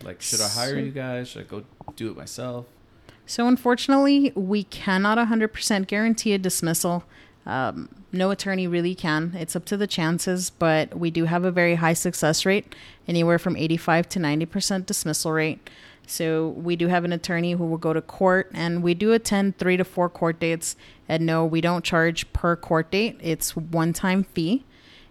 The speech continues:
Speaker 2: and that covers as many times as they allow us to attend the hearings. And the reason that we attend as many hearings is the greater chance we have of dismissing that violation for you.
Speaker 1: Oh, that's great. So it's just a flat fee. Uh,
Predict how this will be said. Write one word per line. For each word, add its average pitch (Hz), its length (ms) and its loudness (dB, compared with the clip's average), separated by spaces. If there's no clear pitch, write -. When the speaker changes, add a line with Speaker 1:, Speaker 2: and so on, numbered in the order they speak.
Speaker 2:
and 175 140 -2
that 156 180 0
covers 165 300 0
as 165 120 -2
many 165 220 0
times 170 360 -2
as 160 180 -2
they 160 120 2
allow 151 320 2
us 165 200 0
to 180 120 -2
attend 160 340 -2
the 151 80 0
hearings. 160 600 -2
And 170 200 -4
the 170 60 2
reason 175 300 2
that 151 100 0
we 160 140 2
attend 220 360 2
as 208 120 2
many 196 180 2
hearings 185 520 0
is 165 360 2
the 180 120 0
greater 160 300 2
chance 156 360 -2
we 160 80 -2
have 151 180 0
of 151 120 -6
dismissing 131 500 -6
that 92 120 -4
violation 107 500 -4
for 78 160 -10
you. - 120 -12
Speaker 1:
Oh, 175 120 -14
that's 156 200 -16
great. 123 280 -14
So 113 120 -12
it's 113 80 -16
just 120 160 -16
a 110 40 -18
flat 110 340 -10
fee. 117 420 -10
Uh, 90 220 -12